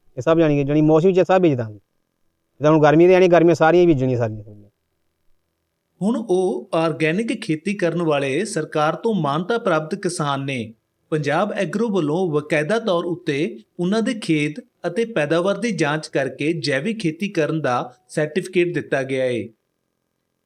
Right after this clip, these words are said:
Speaker 1: ਹਾਂਜੀ, ਪੰਜਾਬ ਐਗਰੋ ਸਰਕਾਰੀ ਅਦਾਰਾ, ਉਹ ਜੀ ਸਰਟੀਫਿਕੇਸ਼ਨ ਕਰਦੀ। ਤਿੰਨ, ਤੇ ਜੋ ਸ਼ੁਰੂ ਕੀਤੀ ਆ ਅਸੀਂ, ਤੇ ਤਿੰਨ ਸਾਲ ਬਾਅਦ ਸਾਨੂੰ ਸਰਟੀਫਿਕੇਟ ਮਿਲਦਾ ਉਹਨਾਂ ਦਾ ਜੀ।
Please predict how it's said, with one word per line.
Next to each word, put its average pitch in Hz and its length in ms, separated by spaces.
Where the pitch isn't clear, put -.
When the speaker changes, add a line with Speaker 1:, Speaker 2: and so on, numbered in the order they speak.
Speaker 1:
ਹਾਂਜੀ, 180 240
ਪੰਜਾਬ 190 380
ਐਗਰੋ 202 280
ਸਰਕਾਰੀ 170 420
ਅਦਾਰਾ, 180 280
ਉਹ 196 240
ਜੀ 226 120
ਸਰਟੀਫਿਕੇਸ਼ਨ 170 560
ਕਰਦੀ। 170 220
ਤਿੰਨ, 185 460
ਤੇ 156 440
ਜੋ 156 100
ਸ਼ੁਰੂ 175 220
ਕੀਤੀ 170 280
ਆ 165 100
ਅਸੀਂ, 180 240
ਤੇ 185 160
ਤਿੰਨ 175 160
ਸਾਲ 180 280
ਬਾਅਦ 175 180
ਸਾਨੂੰ 160 220
ਸਰਟੀਫਿਕੇਟ 147 340
ਮਿਲਦਾ 117 220
ਉਹਨਾਂ 117 160
ਦਾ 127 80
ਜੀ। 110 120